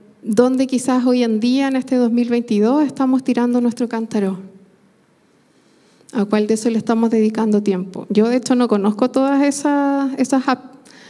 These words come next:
pero los jóvenes, <laughs> ah, eh, yo creo que sí. Entonces, ahí pregúntense internamente, ¿dónde estoy tirando el cántaro de mi corazón?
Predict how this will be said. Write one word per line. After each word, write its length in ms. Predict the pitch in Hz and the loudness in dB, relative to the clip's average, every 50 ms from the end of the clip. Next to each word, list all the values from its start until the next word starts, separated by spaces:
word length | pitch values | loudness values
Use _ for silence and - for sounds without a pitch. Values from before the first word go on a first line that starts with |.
| - - - _ _ _ | -20 -20 -20 _ _ _
pero 180 | - 226 214 208 | -2 0 0 2
los 140 | 208 214 208 | 0 0 -2
jóvenes, 560 | - 285 277 285 254 240 269 302 - - - | -2 -2 0 0 0 0 -2 -2 -4 -10 -10
<laughs> 20 | - | -6
ah, 140 | 202 190 196 - - - - - - - - - - - - - - - 240 226 220 - _ - - | -4 -4 -2 -2 -2 -2 -4 -4 -8 -10 -14 -18 -20 -20 -20 -20 -20 -20 -20 -20 -20 -20 _ -6 -4
eh, 340 | 202 202 196 190 185 185 | -2 0 0 0 0 0
yo 120 | 185 196 190 | 0 0 0
creo 160 | 190 202 190 | -2 -4 -4
que 80 | 190 190 | -4 -6
sí. 220 | - 269 269 - - - - - _ _ _ _ _ _ _ _ _ _ _ - - - _ _ _ _ _ _ _ _ _ _ _ - - - | -6 -6 -6 -6 -10 -18 -20 -20 _ _ _ _ _ _ _ _ _ _ _ -20 -20 -20 _ _ _ _ _ _ _ _ _ _ _ -20 -8 -6
Entonces, 520 | 208 202 208 - 208 208 208 226 214 214 | -6 -2 0 0 0 0 0 0 0 0
ahí 180 | 214 214 233 220 | 0 0 0 2
pregúntense 640 | - 240 233 226 240 240 240 247 247 240 240 - | 2 2 2 2 2 0 2 2 0 2 2 0
internamente, 800 | 240 233 226 233 233 233 240 240 240 233 220 208 208 - 190 190 - - - - - - - - - - _ _ - | -2 -2 -2 -2 -2 0 0 0 2 2 0 0 -2 -4 -6 -6 -4 -6 -8 -8 -8 -12 -16 -20 -20 -20 _ _ -4
¿dónde 320 | 208 214 214 233 254 262 | -2 0 0 0 0 -2
estoy 240 | 254 - - 262 247 | -4 -2 -2 -2 -2
tirando 400 | 254 - 220 226 226 233 240 240 | -2 -2 0 0 0 0 0 0
el 140 | 233 240 - | -2 -4 -4
cántaro 440 | - 220 220 226 - 247 226 240 233 | -2 -2 -2 0 -2 -2 0 0 0
de 80 | 233 | 0
mi 140 | 220 220 220 | 0 0 0
corazón? 640 | 220 214 208 196 196 - 262 262 254 247 294 - | -2 -2 -4 -4 -4 -2 0 0 0 0 -2 -4